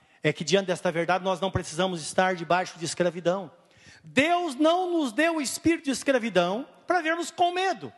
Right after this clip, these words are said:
Isto é uma vida de insegurança. O que é certo, o que não é certo. E principalmente hoje, meus irmãos,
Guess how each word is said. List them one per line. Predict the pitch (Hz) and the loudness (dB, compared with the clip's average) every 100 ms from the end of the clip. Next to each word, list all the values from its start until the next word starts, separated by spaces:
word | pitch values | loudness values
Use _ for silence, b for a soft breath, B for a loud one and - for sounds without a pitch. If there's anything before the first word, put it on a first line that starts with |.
| - | -10
Isto | - 339 | 0 2
é | 349 | 2
uma | 320 | 0
vida | 302 339 | -2 -4
de | 320 | -4
insegurança. | 359 330 349 349 339 330 381 - - 117 B B | -2 -2 -2 0 2 2 0 -4 -10 -14 B B
O | 330 | 0
que | 330 370 | 0 -2
é | 339 | -2
certo, | - 359 359 359 | 0 0 -2 -4
o | |
que | 320 | -4
não | 302 | -2
é | |
certo. | 247 330 339 B B - | 0 -2 -2 B B -2
E | 311 | 0
principalmente | 320 359 - 339 349 349 | 0 -4 -2 -4 -2 0
hoje, | 339 370 277 | 2 0 0
meus | 294 214 | -2 0
irmãos, | 202 143 107 | -2 -4 -6